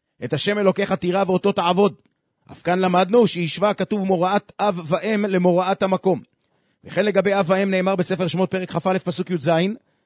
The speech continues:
מקלל אביו ואמו מות יומת, ונאמר כלפי הקדוש ברוך הוא בספר ויקרא פרק ט"ו פסוק ב', "איש איש כי יקלל אלוקיו ונשא חטאו".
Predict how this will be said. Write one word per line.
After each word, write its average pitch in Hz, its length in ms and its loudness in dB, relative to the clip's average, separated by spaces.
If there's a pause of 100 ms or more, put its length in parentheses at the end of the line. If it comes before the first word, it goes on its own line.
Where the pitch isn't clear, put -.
(200)
מקלל 175 400 0
אביו 190 220 0
ואמו 190 260 -2
מות 196 220 0
יומת, 196 380 -2
ונאמר 117 320 -4
כלפי 170 240 -2
הקדוש 175 320 -2
ברוך 165 160 -2
הוא 180 80 0
בספר 180 380 -2
ויקרא 170 300 2
פרק 185 240 -2
ט"ו 170 280 -2
פסוק 165 340 -4
ב', 165 140 0 (600)
"איש 220 320 -2
איש 226 220 -2
כי 220 100 -6
יקלל 196 400 0
אלוקיו 180 480 0
ונשא 180 340 -2
חטאו". 180 440 -4